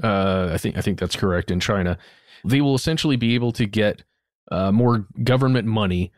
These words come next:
for several things. Housing, they call them housing schemes, um, as well as contributions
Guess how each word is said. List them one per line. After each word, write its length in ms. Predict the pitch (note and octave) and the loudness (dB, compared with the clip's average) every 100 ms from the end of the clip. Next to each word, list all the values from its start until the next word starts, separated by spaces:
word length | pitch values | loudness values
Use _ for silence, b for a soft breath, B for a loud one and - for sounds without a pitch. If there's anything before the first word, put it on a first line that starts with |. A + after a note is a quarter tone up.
| _ _ | _ _
for 100 | - | -2
several 380 | - B2 G#2+ G2 | 2 2 2 -2
things. 360 | - F2+ D#2+ D#2+ | 0 -2 -2 -2
Housing, 800 | A#2 A2+ A#2 B2+ A#2+ A#2 A#2 - | 0 2 2 0 2 0 -2 -4
they 160 | A2+ G#2 | -4 0
call 140 | A2 | 0
them 160 | F#2+ E2+ | 0 0
housing 460 | G#2+ A2 G#2 G2 | 0 0 0 0
schemes, 600 | F#2 - F#2+ E2+ F2+ G#2+ - b b b - | -2 -2 -2 0 -2 -2 -6 b b b -2
um, 280 | G2 F#2+ F#2+ | 0 2 0
as 220 | G#2+ G#2+ | 0 0
well 340 | F#2+ G#2 A2 G#2+ | 0 2 2 2
as 440 | F#2+ G2 F#2+ F2+ | 0 0 0 -2
contributions 880 | - A2+ A2+ G2 A2 A2 G#2+ G2 - | -2 -2 0 0 0 2 2 0 -2